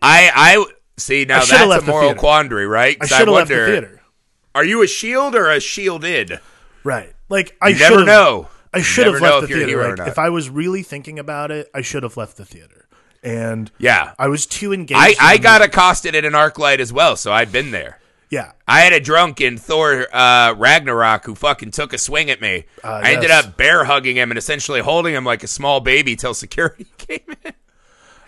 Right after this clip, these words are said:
Speaker 2: I, we
Speaker 1: Oh,
Speaker 2: ne-, we
Speaker 1: I've
Speaker 2: never
Speaker 1: told
Speaker 2: found out
Speaker 1: that
Speaker 2: what
Speaker 1: story
Speaker 2: happened.
Speaker 1: on The Long Box. It's horrifying.
Speaker 2: We never found
Speaker 1: Yeah,
Speaker 2: out what
Speaker 1: man.
Speaker 2: happened
Speaker 1: That's
Speaker 2: either.
Speaker 1: a crazy way to start this movie
Speaker 2: Yeah.
Speaker 1: specifically.
Speaker 2: So this movie starts that way, and, like, we're probably, I'd say, about twenty-five, thirty minutes into the movie.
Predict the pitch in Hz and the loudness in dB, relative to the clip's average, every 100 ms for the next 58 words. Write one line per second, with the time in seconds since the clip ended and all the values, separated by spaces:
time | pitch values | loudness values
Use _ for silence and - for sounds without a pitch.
0 | - 147 - _ _ 180 226 180 - 190 | -14 -12 -14 _ _ 4 4 4 0 0
1 | 208 208 190 175 147 135 160 151 147 131 | 0 -2 0 -2 -2 -2 -2 -2 -4 -4
2 | 127 117 104 - 107 190 190 143 113 82 | -4 -2 -6 -6 -8 -4 -4 -4 -6 -8
3 | - _ 151 208 262 233 208 180 185 135 | -12 _ -6 -4 -4 0 2 4 4 2
4 | 170 170 - 277 269 220 262 226 220 220 | 0 0 2 2 0 0 0 -2 -4 -2
5 | 202 - 214 196 120 143 165 - 156 156 | -2 0 2 2 0 -8 -6 -6 -8 -8
6 | 139 175 123 127 135 120 117 180 175 139 | -2 -2 -2 -6 -8 -4 2 2 2 0
7 | 135 254 233 208 190 175 180 170 165 151 | -2 0 0 -4 -4 -4 -2 -2 -2 -2
8 | 151 147 147 151 147 165 - - 208 202 | 0 -2 -4 -6 -6 -10 -10 -6 -2 -2
9 | 208 190 185 180 175 170 165 156 147 151 | -2 -8 -10 -10 -8 -8 -8 -8 -8 -8
10 | 151 - 156 147 147 143 123 123 120 120 | -10 -10 -8 -6 -6 -8 -8 -6 -6 -6
11 | 120 117 117 _ - 135 131 131 123 120 | -8 -10 -14 _ -18 -14 -14 -16 -12 -8
12 | 120 120 117 - 120 117 113 110 - 110 | -8 -8 -10 -10 -10 -10 -12 -12 -12 -14
13 | 101 101 98 80 _ | -14 -16 -18 -20 _